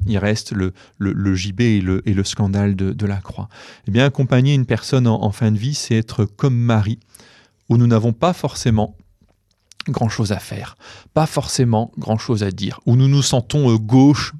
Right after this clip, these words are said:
maladroits, mais nous sommes là, sommes là. Alors parfois, euh, il y a une gêne. Il y a une gêne parce que,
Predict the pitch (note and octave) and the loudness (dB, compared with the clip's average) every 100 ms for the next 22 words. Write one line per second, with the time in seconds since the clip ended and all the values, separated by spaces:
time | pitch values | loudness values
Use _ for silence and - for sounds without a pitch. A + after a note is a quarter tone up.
0 | - A#2 A#2+ A2 G#2+ A#2 D3 _ _ _ | -4 0 2 2 0 -2 -2 _ _ _
1 | _ _ _ - A2+ B2+ - G#2+ F#2+ - | _ _ _ -2 -2 0 0 0 0 -6
2 | _ _ _ _ _ - - A2 A2+ C#3+ | _ _ _ _ _ -6 0 2 4 2
3 | A#2 G2+ - - B2+ G#2+ G2 - _ A2+ | 0 -4 -6 0 2 2 0 -8 _ 2
4 | A2 B2 G#2+ G#2 G#2+ G2 - G2 A2 G#2+ | 4 4 4 2 2 -2 -2 0 2 2
5 | A#2+ C3 F2+ - - A#2+ A2 G2 | 0 0 -4 -8 -4 0 2 0